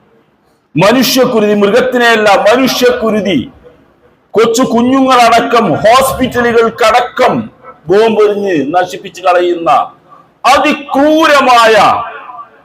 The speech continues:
യാതൊരു ചരിത്രത്തിൽ തുല്യതയില്ലാത്ത ക്രൂരത കാണിക്കുന്ന ഒരു വിഭാഗം.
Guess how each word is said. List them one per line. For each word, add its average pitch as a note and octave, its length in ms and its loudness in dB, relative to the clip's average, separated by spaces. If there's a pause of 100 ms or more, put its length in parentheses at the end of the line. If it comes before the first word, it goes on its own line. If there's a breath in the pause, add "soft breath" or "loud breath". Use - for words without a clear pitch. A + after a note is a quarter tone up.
(280)
യാതൊരു D4+ 460 2
ചരിത്രത്തിൽ C#4 760 0 (140)
തുല്യതയില്ലാത്ത D4 1040 0 (160)
ക്രൂരത C#4 400 0 (100)
കാണിക്കുന്ന G#3+ 500 0
ഒരു G3 80 -2
വിഭാഗം. E3 760 -2